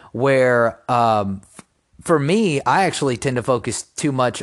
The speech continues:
on the bigger things and not enough sometimes of just keeping myself organized. But I've definitely, uh, been a victim of that mentality myself, which is just, for example, if I am,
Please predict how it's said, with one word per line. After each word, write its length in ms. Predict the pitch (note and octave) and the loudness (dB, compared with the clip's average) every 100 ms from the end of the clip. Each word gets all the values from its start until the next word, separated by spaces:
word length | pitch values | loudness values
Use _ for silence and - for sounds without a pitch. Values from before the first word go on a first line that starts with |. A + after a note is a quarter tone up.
| - | -4
on 340 | A#2+ A2+ G#2 | -2 0 -2
the 100 | G2+ | -4
bigger 260 | G2+ C3+ B2 | -2 -2 -2
things 380 | - G2+ G2+ | -4 -6 -4
and 80 | A2 | -4
not 180 | A2 A2 | -2 0
enough 240 | G#2+ G#2 | 0 -4
sometimes 540 | - B2+ A#2+ A#2 G#2 G2+ | -2 -4 -2 -4 -4 -6
of 140 | F#2 | -8
just 260 | - A2 - | -8 -10 -8
keeping 280 | B2 A2 A2 | -10 -6 -6
myself 320 | G2 G#2 F#2 | -6 -6 -8
organized. 640 | - D3 C#3 G#2 F#2+ F2+ - _ - - - _ _ _ | -6 -4 -2 -4 -4 -8 -14 _ -20 -20 -20 _ _ _
But 200 | B2+ D3 | 0 2
I've 280 | C3 A#2+ A2+ | 2 0 -2
definitely, 680 | D3+ F3 G3 F3+ F3 D#3 - - _ _ | 0 0 -2 -2 0 -2 -8 -20 _ _
uh, 300 | B2+ B2 A#2 | -2 0 0
been 300 | G#2+ G#2+ B2+ | -2 -2 -2
a 140 | A#2 A2+ | -2 -4
victim 440 | G#2+ C3 - A2 | -2 -4 -2 -2
of 120 | G2+ | -2
that 180 | G2+ G#2 | -2 -2
mentality 760 | G2+ F#2+ A#2+ A2 G#2+ G2+ G2 F#2+ _ _ _ _ - | -4 -4 -2 0 0 -2 -4 -8 _ _ _ _ -6
myself, 680 | A2+ - - D#3 B2+ - | -4 -4 0 2 2 0
which 200 | A#2+ A#2+ | -6 -4
is 440 | A2+ A2 G#2+ G2+ - _ _ _ | -4 -2 -4 -6 -12 _ _ _
just, 540 | G#2+ A#2+ C3 A2 - - _ _ _ _ _ _ _ _ _ _ _ - | -6 -2 0 -2 -8 -16 _ _ _ _ _ _ _ _ _ _ _ -4
for 160 | G3 | 0
example, 680 | E3+ C3+ D3+ C3+ A#2+ G2 - _ - _ _ _ _ - | 0 0 -2 0 -2 -2 -6 _ -20 _ _ _ _ -6
if 180 | C#3+ | -2
I 220 | E3+ F3 F#3+ | -2 0 0
am, 840 | F#3 D3+ D3 C#3 C3 A#2+ A#2 A2+ | -2 0 0 0 0 -2 -4 -6